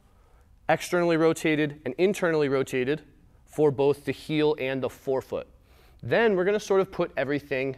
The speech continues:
together. And we're gonna do a neutral heel to toe walk where Matt steps out to his heel, supports all of his weight on that one foot, rolls to his toe, and lifts his body weight. Good. Steps across and lifts his body weight.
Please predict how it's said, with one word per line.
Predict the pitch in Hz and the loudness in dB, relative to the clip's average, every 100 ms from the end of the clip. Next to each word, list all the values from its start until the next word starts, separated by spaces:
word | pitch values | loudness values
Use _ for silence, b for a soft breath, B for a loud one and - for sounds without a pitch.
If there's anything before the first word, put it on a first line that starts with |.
| - | -10
together. | - 117 127 107 76 B B - | -12 -2 -2 0 -8 B B -6
And | 139 | -2
we're | |
gonna | 147 170 | 2 2
do | 147 190 | 4 2
a | |
neutral | 170 165 202 - 180 170 - | 4 2 0 2 2 2 -4
heel | - - 190 185 | -20 -2 4 4
to | 185 165 | 2 -6
toe | - 180 | 2 2
walk | 170 113 80 127 | 4 2 0 -2
where | 117 | 0
Matt | 123 170 170 - | 0 0 -4 -10
steps | - - 143 - | -10 -2 -2 0
out | - 160 - | 0 0 0
to | - | -2
his | 190 | -2
heel, | 156 - 262 220 139 - - B B B B B B _ _ _ _ _ | -4 -2 2 2 2 -4 -20 B B B B B B _ _ _ _ _
supports | - 170 - 202 - - | -6 -6 4 4 2 0
all | 143 190 | 2 4
of | 220 | 4
his | 208 | 2
weight | 147 175 208 | 4 4 4
on | 165 170 | 2 2
that | 175 160 | 2 2
one | 156 180 | 2 2
foot, | 180 - 196 247 | 0 4 6 6
rolls | 131 151 175 180 | 2 2 2 0
to | - 196 | 0 0
his | 156 160 - | 2 0 -2
toe, | - 226 247 269 262 - - | 0 4 6 4 -2 -12 -2
and | 160 170 | 0 2
lifts | 147 151 208 - - | 2 4 4 2 0
his | 185 | 0
body | 127 156 175 151 | 2 2 4 2
weight. | 95 - | -2 -4
Good. | - 147 156 - - - | -2 2 2 0 -8 -20
Steps | - - 110 | -14 -6 -6
across | 104 - 156 175 - | -6 0 2 2 -2
and | 143 127 | -4 0
lifts | 127 135 - | 0 -2 -4
his | 131 | -4
body | - 120 131 | 0 2 2
weight. | 104 85 | -2 -4